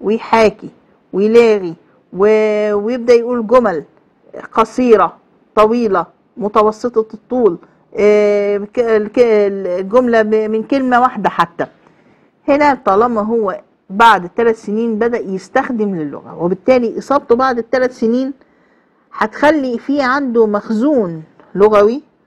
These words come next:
في ال-، في الذاكرة، ممكن بعد كده لما أجي أنميله اللغة بوظفها وبستفاد منها ما يبقاش الموضوع كله، آه، قائم على الإشارات، لا، ده هو عنده مخزون لغوي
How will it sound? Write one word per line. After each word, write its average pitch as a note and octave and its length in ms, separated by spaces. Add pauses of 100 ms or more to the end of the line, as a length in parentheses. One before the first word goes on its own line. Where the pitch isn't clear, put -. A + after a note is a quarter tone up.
(140)
في A3 300 (240)
ال-، D#3+ 640
في G#3 280
الذاكرة، G3 540 (420)
ممكن A3+ 460
بعد A3 280
كده A3 380 (300)
لما F3+ 400
أجي G#3 300
أنميله F#3 640
اللغة A3 440 (300)
بوظفها G#3 920
وبستفاد F3+ 640
منها F#3+ 480 (360)
ما F3+ 80
يبقاش G#3+ 400
الموضوع F3+ 480
كله، G#3 300 (340)
آه، - 180
قائم G#3 380
على F#3 420
الإشارات، F#3+ 640
لا، G3+ 180
ده F3 220
هو F#3+ 120
عنده G3 340
مخزون F3+ 720
لغوي G#3 320